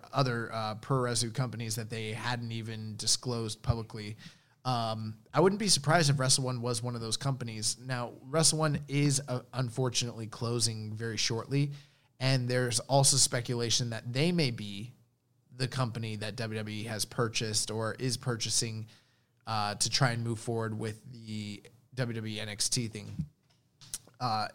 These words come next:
in Japan. Either way, we know that they're trying very desperately to get a foothold in this con-, in this country.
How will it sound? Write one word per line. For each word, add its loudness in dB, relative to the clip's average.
in 2
Japan. 0
Either 8
way, 4
we 2
know 8
that 0
they're 2
trying 0
very -2
desperately -2
to -8
get -6
a -8
foothold -4
in -6
this 0
con-, -4
in -6
this -2
country. -4